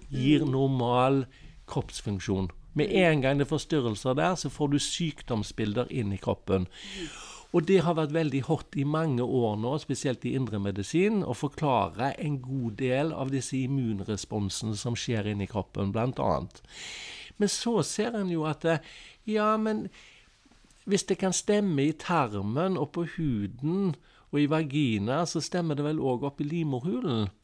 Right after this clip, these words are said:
Speaker 1: Og det gjør det, fordi at en normal flora gir en normal cellerespons og en normal kommunikasjon. De snakker samme språk.
Speaker 2: Mm.
Speaker 1: Men får du et endret bakterielt miljø,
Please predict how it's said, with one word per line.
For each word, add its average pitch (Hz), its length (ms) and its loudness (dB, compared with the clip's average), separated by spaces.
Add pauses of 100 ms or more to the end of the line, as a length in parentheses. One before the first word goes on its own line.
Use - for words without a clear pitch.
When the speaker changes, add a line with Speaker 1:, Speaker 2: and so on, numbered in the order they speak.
Speaker 1:
Og 147 120 2
det 180 120 6 (100)
gjør 208 400 2
det, 127 180 4
fordi 160 220 -2
at 160 180 -2
en 170 140 -2
normal 165 560 0
flora 156 720 2 (120)
gir 156 240 0
en 156 120 0
normal 156 840 2 (260)
cellerespons 156 920 0
og 151 60 0
en 147 140 0
normal 131 520 2
kommunikasjon. 127 840 -4
De 117 80 -2
snakker 131 340 -6
samme 113 300 -4
språk. 101 400 -2 (200)
Speaker 2:
Mm. 208 180 -8
Speaker 1:
Men 160 80 2
får 175 200 0
du 180 60 8
et 180 180 0
endret 170 680 2
bakterielt 143 580 -2
miljø, 170 420 4